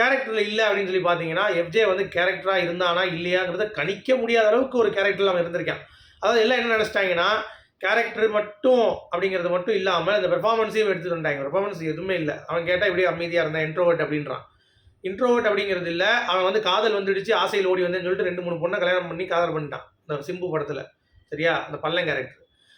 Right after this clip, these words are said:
So, அப்படி இருக்கும் பொழுது, உனக்கு அந்த கேரக்டர் கொடுக்கும்போது நீ அதை பண்ணல. அந்த கேரக்டர் அப்படிங்கிறப்ப அது சேர்ந்து தான் வரும். So, கேரக்டர் நீ பண்ணல. அதுக்கடுத்து கேரக்டர் நிறைய வட்டம் வெளியே வந்தது வந்து பாத்தீங்கன்னா, பார்வதி, கமருதீன் தான். ஓகே, so அதுதான் நம்ம சொல்லியிருக்கணும்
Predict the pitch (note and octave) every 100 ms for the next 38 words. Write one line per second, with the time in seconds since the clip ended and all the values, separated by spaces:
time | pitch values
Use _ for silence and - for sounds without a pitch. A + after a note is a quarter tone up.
0 | _ A3 A3 A3+ C4 B3+ A3 A3 A#3+ A3
1 | A3 G#3+ G3+ A#3 A3 F#3+ A3 G#3 F3+ D#3
2 | D3+ F#3+ F#3 - - - _ _ D#3+ E3+
3 | G3+ A#3 - A3+ G3 F3+ F3+ A#3 F#3+ E3+
4 | F#3+ F#3+ F#3 F3 D#3 D#3+ - _ _ _
5 | F#3 G#3 A3 G#3 F#3+ D#3 E3 E3+ C#3+ -
6 | _ _ - G3 A#3+ C4 C#4+ A3+ A3+ A3
7 | G3+ G3 G#3 G#3+ F#3 G3+ F#3 F#3 F3 E3
8 | E3 F#3 E3 E3 E3 D#3 F#3 D#3 D#3 C#3+
9 | C#3 C3+ - _ - _ - D3 F3+ D#3
10 | D3 D#3 F3+ D#3 D3 D3+ E3 - D3